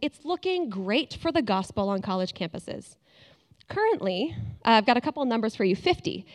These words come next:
fifty percent of the, the youth coming to the event, um, the March Madness event, fifty percent of those statistically, according to Fuller Youth Institute, will leave the faith after they graduate high school. And this is fifty percent of the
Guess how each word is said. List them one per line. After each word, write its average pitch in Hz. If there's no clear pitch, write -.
fifty -
percent -
of 220
the, 214
the 226
youth 262
coming 240
to 254
the 214
event, 202
um, 185
the 240
March 208
Madness 220
event, 277
fifty 381
percent 330
of 214
those 208
statistically, 233
according 226
to 226
Fuller 233
Youth 220
Institute, 196
will 330
leave 381
the 466
faith 208
after 240
they 294
graduate 196
high 190
school. -
And 294
this 427
is 480
fifty 370
percent 294
of 220
the 254